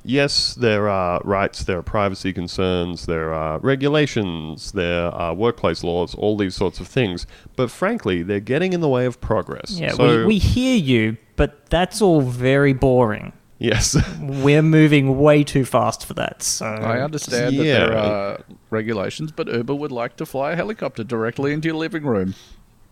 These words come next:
Speaker 1: Yeah, and, and I think over the last, say,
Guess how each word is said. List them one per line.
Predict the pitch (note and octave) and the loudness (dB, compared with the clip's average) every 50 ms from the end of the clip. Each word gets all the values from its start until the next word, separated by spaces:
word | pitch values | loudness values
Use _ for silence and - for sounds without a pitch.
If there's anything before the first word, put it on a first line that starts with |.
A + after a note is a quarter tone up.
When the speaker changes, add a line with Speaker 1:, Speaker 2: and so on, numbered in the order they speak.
| _ _ _ _ _ _ _ _ _ - | _ _ _ _ _ _ _ _ _ -8
Speaker 1:
Yeah, | C4 C4 C3 E2 - - - | -6 -4 -4 -6 -6 -8 -4
and, | - A#2+ C3 C3 B2+ B2 - - - - | -2 0 0 0 0 -2 -6 -8 -6 -4
and | G#2+ A2+ A#2 | 0 2 2
I | A2+ | 2
think | - - - G#2+ - - | 0 0 -2 -4 -4 -2
over | - G2+ G2+ G2 | -2 -2 -2 -2
the | G2 G2+ | -2 -2
last, | F#2+ F2+ F#2+ F#2+ F2 F2+ F#2+ - - | -2 0 0 0 0 -2 -4 -6 -8
say, | - - - F2+ F2 F2 F2 E2 - | -8 -8 -6 -6 -6 -8 -8 -10 -12